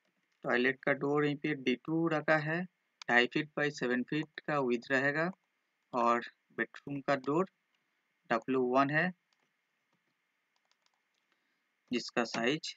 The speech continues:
three feet by seven feet है और balcony का भी एक छोटा सा door लगा देंगे डब्ल्यू टू, ढाई फीट by seven फीट का। तो यहीं पे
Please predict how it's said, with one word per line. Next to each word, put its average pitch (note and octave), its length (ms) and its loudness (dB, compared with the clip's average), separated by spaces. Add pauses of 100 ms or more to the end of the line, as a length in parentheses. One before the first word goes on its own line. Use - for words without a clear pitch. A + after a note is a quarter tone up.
(140)
three - 160 0 (100)
feet E3 180 0 (160)
by A#2+ 120 2 (220)
seven A2 380 -4
feet B2+ 200 -2
है D#3+ 160 0 (1040)
और A2+ 140 0
balcony B2 540 -2
का C3+ 180 -2
भी E3 220 -2 (880)
एक C3+ 180 -4
छोटा A#2+ 220 -2
सा A#2+ 160 -2
door A#2+ 220 -2
लगा B2 240 2
देंगे D3 340 -4 (580)
डब्ल्यू A2+ 260 -2
टू, E3 220 0
ढाई A2+ 220 -2
फीट A#2 220 -6
by E3 160 -2
seven A#2 280 -2
फीट - 220 -8
का। - 120 -6 (840)
तो C#3 80 2
यहीं C3 120 4
पे E3+ 180 2